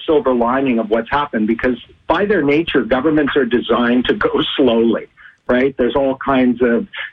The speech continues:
committees and studies and so on, and covid has basically said, "That's just not good enough. You've gotta, you've gotta move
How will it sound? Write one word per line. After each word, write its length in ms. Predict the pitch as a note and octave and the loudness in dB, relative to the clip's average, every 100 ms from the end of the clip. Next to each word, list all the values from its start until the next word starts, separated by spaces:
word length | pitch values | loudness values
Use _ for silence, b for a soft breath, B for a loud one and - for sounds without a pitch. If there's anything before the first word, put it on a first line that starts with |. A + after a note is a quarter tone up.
| _ | _
committees 760 | - C#3+ C#3+ C#3 C#3 C3+ C3 B2 | -2 0 0 0 0 2 2 0
and 180 | B2 A2 - | -2 -4 -2
studies 500 | - C3+ C3 C3 B2 | -2 2 4 4 4
and 180 | B2+ A#2 | 0 0
so 200 | - D3 | 0 0
on, 280 | C#3 B2+ A#2+ | 0 0 2
and 180 | A#2+ A#2 | 0 0
covid 360 | F#3+ G#3 G3+ C#3 | 0 2 2 0
has 100 | A#2 | 0
basically 600 | C#3 C3+ C#3 A#2+ B2 A2+ - | 0 0 -2 -2 0 0 0
said, 260 | C3+ A#2+ - B B _ _ | 0 -2 -6 B B _ _
"That's 220 | E3+ F#3 | -6 -2
just 180 | C4 A3+ | -2 0
not 200 | D3+ B2 | 0 0
good 200 | - D3 | 0 2
enough. 340 | E3+ B2 F#2 - | 2 0 -2 -4
You've 280 | C#3 C#3+ D3 | 0 0 2
gotta, 480 | D#3+ C3+ A#2+ A2+ A#2 | 0 0 0 0 0
you've 200 | C3+ E3 | 0 2
gotta 240 | F3 C#3+ A#2 | 2 0 0
move 480 | A2 B2 C3+ A#2+ | 2 4 4 2